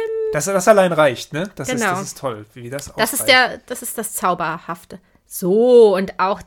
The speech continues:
Speaker 2: Dorchen
Speaker 1: Das muss dir
Speaker 2: kriegt
Speaker 1: doch gefallen.
Speaker 2: glitzerige.
Speaker 1: Also du hast doch immer dich sehr für diese Art Kostüme, hätte ich jetzt beinahe
Speaker 2: Ja.
Speaker 1: gesagt, aber Kleider interessiert.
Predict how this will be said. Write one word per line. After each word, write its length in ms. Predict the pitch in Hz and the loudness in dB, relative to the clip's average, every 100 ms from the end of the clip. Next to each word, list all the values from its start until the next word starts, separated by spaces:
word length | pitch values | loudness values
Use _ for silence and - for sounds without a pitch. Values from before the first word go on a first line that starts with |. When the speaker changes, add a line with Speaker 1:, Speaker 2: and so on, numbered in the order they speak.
| - | -8
Speaker 2:
Dorchen 200 | 170 190 | -4 -2
Speaker 1:
Das 120 | - | 0
muss 140 | 233 - | 0 2
dir 60 | |
Speaker 2:
kriegt 80 | 190 | 2
Speaker 1:
doch 100 | 190 | 2
gefallen. 500 | 180 - 151 127 120 | -2 0 0 0 -4
Speaker 2:
glitzerige. 800 | 131 202 202 - 202 185 180 165 180 | -6 -6 -6 -10 -10 -10 -12 -10 -6
Speaker 1:
Also 140 | 143 | 0
du 60 | 175 | 0
hast 140 | 185 | -2
doch 120 | 175 | -6
immer 200 | 175 170 | -2 -2
dich 180 | 156 - | -2 -4
sehr 180 | 147 160 | -2 -2
für 440 | - 147 135 127 | -4 -6 -6 -6
diese 400 | 143 143 143 143 | -10 -14 -8 -6
Art 340 | 127 131 - - _ _ _ - | -4 -6 -8 -20 _ _ _ -16
Kostüme, 480 | 135 - 185 160 135 | -14 -10 -8 -6 -8
hätte 140 | 147 | -10
ich 20 | |
jetzt 120 | 131 - | -8 -4
beinahe 220 | 131 185 | -2 0
Speaker 2:
Ja. 60 | 175 | 4
Speaker 1:
gesagt, 220 | 208 214 | 6 6
aber 80 | 185 | 4
Kleider 420 | - 151 156 120 | 2 0 2 -2
interessiert. 580 | 123 123 143 - - 117 | -8 -14 -16 -16 -14 -16